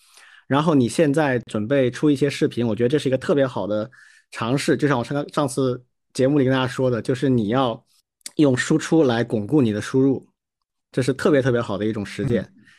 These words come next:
Speaker 1: 所以，那你怎么才能输出的好呢？就是你先给自己听，把自己当用户，你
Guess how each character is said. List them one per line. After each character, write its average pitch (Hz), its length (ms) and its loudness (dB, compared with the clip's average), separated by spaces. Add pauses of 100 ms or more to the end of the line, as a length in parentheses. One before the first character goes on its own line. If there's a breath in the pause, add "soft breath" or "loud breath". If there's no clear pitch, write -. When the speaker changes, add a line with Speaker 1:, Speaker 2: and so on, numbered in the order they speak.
(120)
Speaker 1:
所 160 240 4
以， 127 380 2
那 170 100 2
你 165 120 4
怎 139 120 0
么 131 80 2
才 139 100 0
能 143 80 2
输 143 140 -4
出 160 120 0
的 143 80 0
好 107 180 -4
呢？ 120 200 -4 (300 soft breath)
就 127 120 0
是 117 340 -2 (300 soft breath)
你 110 280 0
先 131 220 0
给 101 120 -2
自 117 140 -2
己 95 100 -4
听， - 260 -10
把 101 140 -6
自 135 160 -2
己 101 140 -4
当 113 260 -6 (200)
用 135 220 0
户， - 300 -8 (420)
你 123 280 2